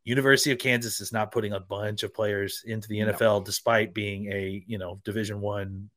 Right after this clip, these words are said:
Speaker 1: Big Twelve school, right?
Speaker 2: Mm-hmm.
Speaker 1: Um, so I, I think that, you know, this is a guy that had a different kind of development curve, right? I
Speaker 2: You know how
Speaker 1: think
Speaker 2: many
Speaker 1: he,
Speaker 2: games
Speaker 1: they
Speaker 2: Kansas won in the three years he was there?
Speaker 1: Uh, can I guess?
Speaker 2: Go ahead.
Speaker 1: Um, h-, three years?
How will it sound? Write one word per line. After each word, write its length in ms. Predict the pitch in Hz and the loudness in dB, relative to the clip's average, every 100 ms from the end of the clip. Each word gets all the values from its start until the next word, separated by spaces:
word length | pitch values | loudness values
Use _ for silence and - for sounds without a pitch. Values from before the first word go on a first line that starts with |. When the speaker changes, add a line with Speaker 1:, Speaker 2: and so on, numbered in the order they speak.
| _ | _
Speaker 1:
Big 200 | 110 104 | -4 -2
Twelve 240 | - 98 | -2 -2
school, 340 | - - 92 - - | -2 -4 -6 -6 -6
right? 160 | 110 110 | -4 -2
Speaker 2:
Mm-hmm. 200 | 113 107 - - - | -4 -6 -8 -16 -6
Speaker 1:
Um, 340 | 104 98 95 - | 0 0 0 -2
so 460 | - 151 131 123 - - _ _ _ | 6 12 12 12 6 -12 _ _ _
I, 160 | - - - | -4 0 2
I 100 | 123 | 4
think 340 | - 185 185 | 8 8 10
that, 280 | 139 127 143 | 6 6 0
you 80 | 127 | 2
know, 280 | 113 110 85 101 - | 2 0 -8 -20 -6
this 240 | 123 135 185 | 0 2 4
is 100 | 202 | 6
a 80 | |
guy 540 | 175 202 160 151 147 147 | 8 10 12 12 10 8
that 320 | 131 123 - | 6 4 4
had 240 | 147 147 | 8 8
a 160 | 147 131 | 8 2
different 360 | 123 143 151 - | 2 2 0 0
kind 220 | 143 131 | 2 2
of 140 | 120 | 2
development 500 | 123 123 123 110 104 - | 2 4 4 2 -6 -14
curve, 260 | - - _ | -16 -18 _
right? 320 | 120 107 113 123 | -2 0 0 -2
I 60 | - | -2
Speaker 2:
You 80 | 156 | 6
know 60 | |
how 60 | 180 | 6
Speaker 1:
think 100 | 190 | 6
Speaker 2:
many 40 | 139 | 4
Speaker 1:
he, 100 | 131 | 2
Speaker 2:
games 160 | 127 | 4
Speaker 1:
they 80 | 123 | 4
Speaker 2:
Kansas 340 | 135 127 123 | 4 2 -2
won 240 | 117 123 127 | 2 2 2
in 140 | 131 | 0
the 80 | 113 | -2
three 260 | - 113 120 | -2 0 0
years 340 | 113 120 127 | 2 2 0
he 80 | 110 | -4
was 140 | 107 | -4
there? 280 | 113 107 110 _ _ _ _ - - - - _ - | -2 -2 -4 _ _ _ _ -14 -14 -14 -20 _ -18
Speaker 1:
Uh, 80 | - - | -16 0
can 100 | 131 | 2
I 40 | 120 | 2
guess? 340 | 117 196 - _ _ | 0 -2 -12 _ _
Speaker 2:
Go 60 | 143 | 4
ahead. 200 | 131 127 | 8 10
Speaker 1:
Um, 380 | 120 110 110 104 _ _ _ _ _ _ _ _ _ _ _ _ - | 8 2 -4 -12 _ _ _ _ _ _ _ _ _ _ _ _ -8
h-, 200 | - - | -6 0
three 180 | 165 165 | 4 8
years? 380 | 165 - - | 8 6 -2